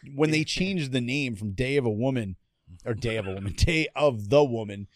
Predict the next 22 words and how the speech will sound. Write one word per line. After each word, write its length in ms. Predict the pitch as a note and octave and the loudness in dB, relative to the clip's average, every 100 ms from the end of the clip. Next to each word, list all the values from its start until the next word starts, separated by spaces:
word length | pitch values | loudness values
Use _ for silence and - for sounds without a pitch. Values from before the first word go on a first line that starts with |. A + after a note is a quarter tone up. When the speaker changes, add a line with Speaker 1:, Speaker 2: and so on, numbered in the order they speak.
| _ _ - | _ _ 0
Speaker 1:
<laughs> 640 | - F#3 C#3 - D3 - | 4 4 4 -2 -20 -6
to, 300 | - D#3 C3+ | 6 6 8
uh, 120 | B2 | 6
I 160 | G#2+ B2+ | 6 4
Spit 240 | - F3 | 6 6
on 80 | D3+ | 6
Your 120 | B2 | 2
Grave, 440 | G#2+ D3 E3+ B2+ - _ _ _ _ - | 0 4 4 2 -2 _ _ _ _ 2
which 440 | B2+ A#2+ - - A2+ | 4 4 -2 -8 -6
that's 260 | C3 C3 C#3+ | 0 0 4
what 120 | C3+ | 2
it 40 | |
became 300 | A2+ C3+ C3 | 4 2 0
in 60 | A2+ | 0
nineteen 360 | B2+ A2+ B2 | -2 -2 -2
eighty 340 | A2+ B2+ A#2+ G2+ | -2 -4 -4 -4
after 200 | G#2 A#2 | -4 -4
they 80 | G#2 | -2
started 280 | B2+ A2+ | 0 0
getting, 360 | F#2+ A#2+ G#2 G#2 | 0 -2 -4 -8
uh, 160 | G2 F#2+ | -8 -6
distribution. 600 | A2 G#2+ G#2 D#3+ A2 | -6 -4 -2 -2 -4